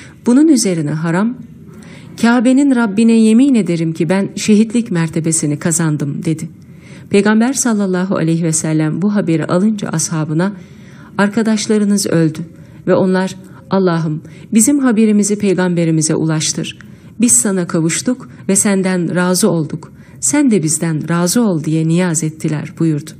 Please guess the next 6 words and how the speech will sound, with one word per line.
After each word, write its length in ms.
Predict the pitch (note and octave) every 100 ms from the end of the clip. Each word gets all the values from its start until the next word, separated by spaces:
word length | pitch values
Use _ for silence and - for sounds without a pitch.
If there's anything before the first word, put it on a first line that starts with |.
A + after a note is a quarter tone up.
| - - - - - - - - - - - - - -
Semure 640 | - - B3+ C4+ C4+ D#4 E4+ A#3+
radıyallahu 540 | A#3+ A3+ G#3+ A3 A3+
anh'ten 500 | - G#3 A3 A#3 F#3
rivayet 500 | E3 F3 E3+ E3 E3
edildiğine 560 | F3 D#3+ C#3+ D#3 D3+ D3+
göre 360 | D#3+ G3 C4